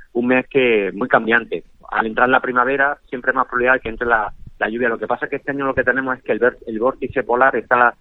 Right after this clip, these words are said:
haciendo que las borrascas estén entrando por el Atlántico,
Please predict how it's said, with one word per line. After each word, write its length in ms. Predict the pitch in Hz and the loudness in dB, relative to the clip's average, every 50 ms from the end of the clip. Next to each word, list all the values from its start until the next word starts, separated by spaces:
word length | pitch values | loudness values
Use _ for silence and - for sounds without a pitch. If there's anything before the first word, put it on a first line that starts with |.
| - _ _ _ | -18 _ _ _
haciendo 380 | - 117 - - 135 127 120 113 | -4 -4 -2 -2 -4 -2 -4 -4
que 100 | - 95 | -4 -2
las 140 | 90 90 90 | -2 -2 -2
borrascas 360 | 95 95 - 113 - - 117 | -2 -4 -4 -4 -4 -4 -8
estén 200 | - - 120 117 117 | -10 -8 -8 -6 -6
entrando 380 | 113 110 117 117 117 117 113 | -6 -2 0 0 0 0 0
por 140 | - 110 110 | 0 2 2
el 80 | 107 107 | 4 4
Atlántico, 640 | 107 107 117 127 127 - _ - - - 120 123 | 4 4 2 -2 -4 -4 _ -10 -2 0 0 0